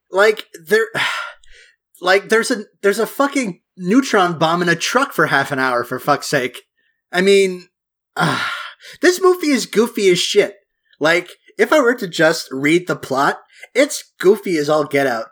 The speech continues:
This reads like a season of the old, of, like, the Adam West Batman, because you've got, like, fucking Catwoman quipping it up, and this, the incoherence is not just the politics,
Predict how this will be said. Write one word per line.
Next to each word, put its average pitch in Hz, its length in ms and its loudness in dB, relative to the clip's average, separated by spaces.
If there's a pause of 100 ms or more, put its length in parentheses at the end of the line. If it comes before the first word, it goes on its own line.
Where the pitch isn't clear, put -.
(340)
This 196 200 2
reads 233 340 0
like 185 200 -2
a 160 100 -2
season 190 420 0
of 143 120 -4
the 151 120 0
old, 147 460 2 (240)
of, 143 180 0
like, 143 200 -2
the 143 120 0
Adam 143 300 2
West 147 280 -2
Batman, 117 560 -4 (300)
because 143 320 -2
you've 139 120 -8
got, 156 200 0
like, 143 140 -2
fucking 143 320 -4
Catwoman 143 520 -4
quipping 156 360 -2
it 139 100 -2
up, 143 260 0 (320)
and 151 340 -2 (280)
this, - 460 -2 (260)
the 160 220 -4
incoherence 190 640 -2
is 156 120 -10
not 147 220 -2
just 139 240 -6
the 127 60 -10
politics, 135 600 -4